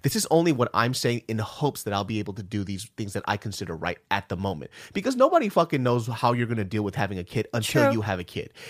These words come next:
Speaker 1: It's like everybody who has an opinion about relationships, right? This is what they say. They go, "Oh,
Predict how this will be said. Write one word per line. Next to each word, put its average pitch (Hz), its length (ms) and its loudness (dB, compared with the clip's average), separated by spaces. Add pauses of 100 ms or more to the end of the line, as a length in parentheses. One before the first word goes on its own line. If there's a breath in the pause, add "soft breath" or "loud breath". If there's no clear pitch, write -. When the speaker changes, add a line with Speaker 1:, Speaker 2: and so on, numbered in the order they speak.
(120)
Speaker 1:
It's 139 120 0
like 180 140 4
everybody 196 400 4
who 143 140 0
has 127 160 4
an 117 80 -2
opinion 110 380 -2
about 95 220 0
relationships, 90 580 -6
right? 87 200 -4
This 131 140 -2
is 113 80 -6
what 107 140 -6
they 92 100 -4
say. - 180 -6
They 95 140 -4
go, 82 180 -6 (380 loud breath)
"Oh, - 140 2